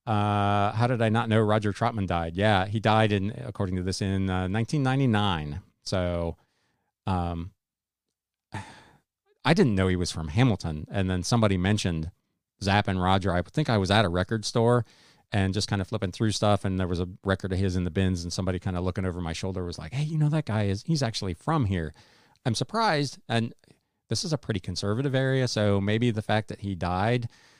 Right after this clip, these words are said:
the way he did, uh, has led the city to not kind of recognize him like they probably should, but I'm surprised there's not more recognition of what he meant to the music community, 'cause he's pretty well thought of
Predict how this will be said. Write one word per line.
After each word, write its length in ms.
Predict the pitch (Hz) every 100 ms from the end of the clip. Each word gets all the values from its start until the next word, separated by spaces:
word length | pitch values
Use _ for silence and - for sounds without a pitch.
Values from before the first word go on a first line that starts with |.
| _
the 80 | -
way 140 | 107
he 100 | 101
did, 480 | 110 104 107 120 113 -
uh, 300 | 98 98 95
has 220 | 98 104
led 260 | 98 101 104
the 80 | 104
city 300 | - 110 107
to 100 | 95
not 340 | 92 98 - - _
kind 160 | - 98
of 80 | 87
recognize 680 | 101 123 107 110 113 117 -
him 380 | 120 120 123 - _ _ _ _
like 240 | - 120 113
they 100 | 120
probably 400 | 123 120 117 120
should, 360 | - 127 127
but 140 | 110 98
I'm 80 | 98
surprised 380 | - 123 123
there's 120 | 107 95
not 300 | 104 101 -
more 320 | 95 101 95
recognition 840 | 95 92 92 87 90 98 85 80 - _ _ _ _
of 360 | 95 90 92 90
what 280 | 127 117 -
he 120 | 127
meant 440 | 98 101 107 - - _ _ _ -
to 80 | 98
the 40 |
music 340 | 95 95 101 -
community, 420 | 90 90 85 87
'cause 140 | 95
he's 120 | 101
pretty 220 | - 208 226
well 180 | 101
thought 320 | 87 92 95 90
of 300 | 82 78